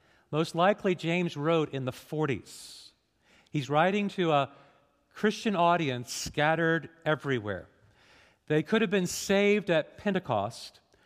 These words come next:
but persecution broke out against the church just after the stoning of Stephen. So the central issue in the book of James is, what does genuine faith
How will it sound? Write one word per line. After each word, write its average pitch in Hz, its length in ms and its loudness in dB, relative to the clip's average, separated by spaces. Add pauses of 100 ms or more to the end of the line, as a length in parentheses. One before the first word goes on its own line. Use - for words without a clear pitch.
(140)
but - 160 -2
persecution 196 800 0
broke 160 260 2
out 165 160 4
against 180 280 -4
the 190 80 0
church - 680 -4 (220)
just 156 300 0
after 160 260 2
the 156 100 -6
stoning 165 360 -2
of 165 60 -6
Stephen. 127 440 -6 (680)
So - 200 -2
the 170 240 2 (100)
central 254 720 0
issue 185 400 -2 (540)
in 151 80 -4
the 139 80 -2
book 185 220 2
of 185 100 -2
James 170 520 -2
is, 110 440 -6 (340)
what 143 400 0
does 196 300 -2 (100)
genuine 190 640 0
faith 160 460 -2